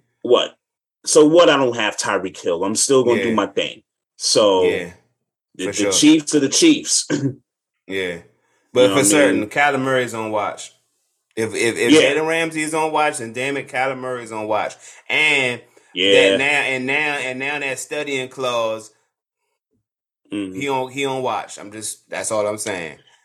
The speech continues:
Speaker 1: Yeah. Um, good point about the clause. I will add too that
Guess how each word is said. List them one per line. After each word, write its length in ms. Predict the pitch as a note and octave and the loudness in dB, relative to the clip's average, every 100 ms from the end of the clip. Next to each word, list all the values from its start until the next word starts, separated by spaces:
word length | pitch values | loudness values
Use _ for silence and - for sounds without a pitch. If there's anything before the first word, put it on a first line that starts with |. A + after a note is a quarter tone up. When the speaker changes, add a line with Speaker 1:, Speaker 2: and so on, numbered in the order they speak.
| _ _ _ | _ _ _
Speaker 1:
Yeah. 460 | A#2+ A2 G#2 G2 F#2+ _ - | -2 2 4 2 -4 _ -2
Um, 640 | A2 G#2 G2+ G2 F#2+ F#2+ - | 0 2 2 0 -2 -6 2
good 240 | G#3 - | 4 4
point 240 | G3+ G3 F#3 | 2 4 4
about 320 | - C#3+ C#3+ | 4 2 2
the 60 | - | -6
clause. 920 | - D3 D#3 D#3+ D#3 D#3+ D#3 - - _ _ _ - | 2 6 8 6 4 0 -4 -6 -8 _ _ _ -2
I 140 | A#2+ | 0
will 320 | B2+ C#3 C#3 - | 4 6 6 4
add 260 | B2+ C3 - | 4 2 2
too 500 | - D3+ C3 A2+ G#2 | 0 2 2 0 0
that 360 | G#2 G2+ G2 F#2+ | 0 2 2 -2